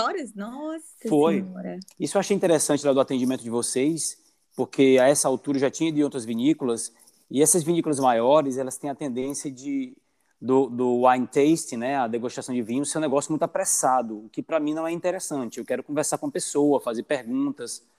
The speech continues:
Speaker 2: e tal. E lá com vocês foi quase duas horas. Então, achei aquilo fantástico.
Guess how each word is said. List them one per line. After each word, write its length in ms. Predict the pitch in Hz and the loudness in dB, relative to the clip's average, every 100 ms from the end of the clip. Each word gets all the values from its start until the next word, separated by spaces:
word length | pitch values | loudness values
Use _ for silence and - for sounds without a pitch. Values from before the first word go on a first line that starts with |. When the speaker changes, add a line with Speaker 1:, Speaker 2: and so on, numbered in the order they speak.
| _ _ - | _ _ -10
Speaker 2:
e 100 | 113 | -4
tal. 440 | - 117 123 131 - - - - | 4 6 8 4 -4 -20 -20 0
E 60 | 143 | 6
lá 120 | 156 | 6
com 100 | 170 | 6
vocês 300 | 151 143 170 | 2 2 0
foi 140 | - 180 | 0 -2
quase 340 | - 175 190 | 4 2 4
duas 280 | 165 139 117 | 2 2 2
horas. 440 | 110 104 101 - _ _ - | -2 -4 -10 -14 _ _ -16
Então, 220 | 104 131 | 0 0
achei 160 | - | 0
aquilo 160 | - 147 | -2 0
fantástico. 600 | - 190 139 123 120 - | 0 0 4 4 2 -14